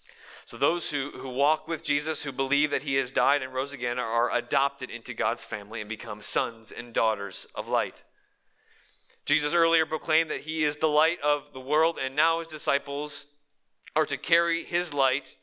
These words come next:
as we saw in, if you see in Acts one eight, to Jerusalem, to Judea, and to the ends of the earth. In the Sermon on the Mount, right, he calls us to be salt and light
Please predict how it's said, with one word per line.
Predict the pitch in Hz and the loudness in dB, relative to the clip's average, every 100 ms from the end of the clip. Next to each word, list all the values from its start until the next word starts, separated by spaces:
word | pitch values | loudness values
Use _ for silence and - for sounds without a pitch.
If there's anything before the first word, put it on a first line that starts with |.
| _ - | _ -10
as | 131 | -8
we | 127 | -4
saw | - 143 143 | 2 4 2
in, | 135 127 135 | -2 -2 -4
if | 123 | -4
you | 131 | -8
see | 156 | -4
in | 135 | -2
Acts | 123 139 - | 2 0 -2
one | 139 127 | -4 -2
eight, | 123 - | -2 -4
to | 123 | -10
Jerusalem, | 120 156 156 160 156 156 - - | -4 -4 0 0 0 -4 -18 -14
to | - | -10
Judea, | 120 117 139 139 135 - - - | -8 -2 2 2 2 -4 -20 -14
and | 117 | -10
to | 120 | -6
the | 123 | -2
ends | 127 117 107 - - _ | 0 -2 -6 -14 -14 _
of | 107 | -4
the | 117 113 | 0 0
earth. | 98 - - _ _ _ _ _ _ _ _ _ _ _ _ - 82 | 0 -4 -20 _ _ _ _ _ _ _ _ _ _ _ _ -18 -10
In | 127 | -8
the | 131 | -2
Sermon | 143 156 | 0 0
on | 147 | -2
the | |
Mount, | 139 147 139 | 0 0 0
right, | 143 | -2
he | 131 | -2
calls | 147 139 | -2 -2
us | 139 | -2
to | - | -8
be | 127 123 - - | -8 -8 -10 -8
salt | - 170 147 139 - | 0 2 2 0 -8
and | 135 | -8
light | 135 131 123 | -2 0 -2